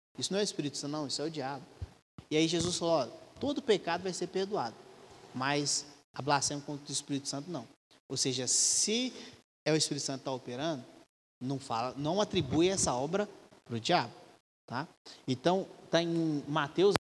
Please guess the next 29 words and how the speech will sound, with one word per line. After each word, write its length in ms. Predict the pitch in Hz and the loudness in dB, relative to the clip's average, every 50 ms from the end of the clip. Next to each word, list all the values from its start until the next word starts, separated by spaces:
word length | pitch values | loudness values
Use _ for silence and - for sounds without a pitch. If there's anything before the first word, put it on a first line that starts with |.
| _ _ | _ _
vocês 340 | 143 147 139 - - 143 127 | -4 -2 0 0 0 0 0
leem 180 | 127 135 156 175 | 0 0 0 2
Mateus 440 | 180 170 147 127 - 147 160 156 - | 2 0 0 2 2 2 2 2 4
capítulo 460 | - 151 135 - 151 143 - 175 175 | 4 4 4 4 -2 0 2 2 2
doze, 280 | 147 139 143 151 151 | 2 4 2 4 4
versículo 340 | 160 156 - - 151 147 160 | 4 2 2 0 0 0 0
trinta 340 | 151 - 151 160 156 - 185 | 0 0 -2 -2 -2 0 0
e 60 | 175 | 0
um. 120 | 143 117 - - - - _ _ - - - - _ | 0 -2 -4 -10 -18 -20 _ _ -20 -20 -20 -6 _
Outro 240 | - 180 196 196 - | 6 6 6 8 8
pecado 400 | 208 202 - - 190 185 175 185 | 6 6 6 8 6 6 6 6
contra 200 | - 180 170 185 | 2 0 2 2
o 20 | |
Espírito 380 | 170 - - - 180 185 - - | 0 0 0 2 0 0 2 2
Santo. 220 | - 180 156 131 | 2 2 2 4
O 20 | - | 2
que 120 | 170 170 | 2 2
que 80 | 165 - | 4 2
eu 80 | 175 | 0
posso 280 | 156 - 175 170 165 - | 4 4 4 6 6 4
fazer 240 | 175 151 151 160 160 | 2 2 2 2 2
de 100 | - - | 0 0
pecado 540 | - 180 160 156 - 156 151 147 147 143 | 0 0 0 2 2 4 4 4 4 2
contra 260 | - 160 156 147 160 151 | 0 -2 -2 2 2 2
ele? 160 | 135 117 120 | 2 2 2
Resistir 520 | 120 147 156 156 156 175 160 - - 175 | 4 4 4 4 4 2 2 2 4 4
o 60 | 175 | 4
Espírito 360 | 175 170 - - 170 165 165 - | 4 4 2 2 0 0 2 2
Santo. 280 | 165 151 123 107 - | 0 0 0 -2 -6